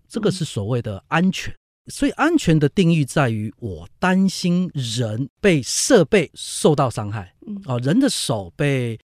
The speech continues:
Speaker 1: 设备搅进去了，或者是人的手被设备砍到了、切到了，等等等等，这是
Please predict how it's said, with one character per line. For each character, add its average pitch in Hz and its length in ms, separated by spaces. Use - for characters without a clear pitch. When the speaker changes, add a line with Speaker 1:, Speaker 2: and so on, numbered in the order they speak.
Speaker 1:
设 - 180
备 147 120
搅 98 180
进 135 160
去 151 220
了， 104 200
或 208 200
者 143 120
是 165 260
人 139 220
的 220 80
手 120 240
被 160 160
设 143 240
备 147 160
砍 85 280
到 151 300
了、 110 200
切 156 320
到 151 260
了， 117 140
等 131 180
等 165 200
等 101 180
等， 98 120
这 127 100
是 107 320